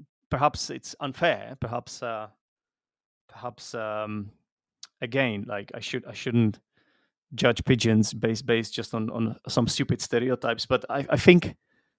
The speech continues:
I just feel like owls, you know, owls are more graceful and majestic and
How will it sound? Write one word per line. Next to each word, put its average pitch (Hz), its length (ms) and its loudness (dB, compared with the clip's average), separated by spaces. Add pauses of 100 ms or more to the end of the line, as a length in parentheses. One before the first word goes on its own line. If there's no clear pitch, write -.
(460)
I 156 60 -6
just - 240 6
feel 175 380 12
like - 220 -10
owls, 135 500 8
you 135 80 0
know, 107 180 2 (200)
owls 147 260 -2
are 139 120 2
more 120 340 -2 (340)
graceful 135 600 0
and 110 120 4
majestic 120 600 0
and 104 160 -2